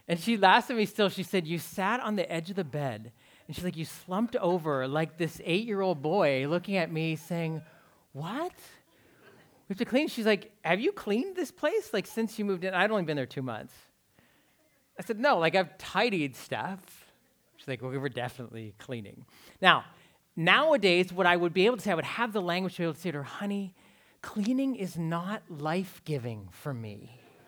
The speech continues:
At that point, that, I had nothing. I just kinda slumped over. I had no good argument. But that was, that's the language I would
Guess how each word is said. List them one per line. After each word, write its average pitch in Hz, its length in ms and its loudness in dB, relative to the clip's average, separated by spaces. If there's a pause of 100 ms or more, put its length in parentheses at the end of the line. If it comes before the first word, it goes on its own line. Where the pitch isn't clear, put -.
(1400)
At 160 180 -4
that 262 300 10
point, 165 600 2
that, 208 260 8
I 185 60 8
had 190 160 6
nothing. 170 400 2
I 151 60 2
just 139 220 -2
kinda 156 200 0
slumped 147 260 -4
over. 143 140 0
I - 20 -2
had 165 180 2
no 190 200 6
good 160 120 2
argument. 123 380 -2
But - 80 -10
that 247 160 6
was, 226 140 -2
that's 240 400 4
the 226 100 -2
language 190 400 2
I 160 160 4
would 151 160 0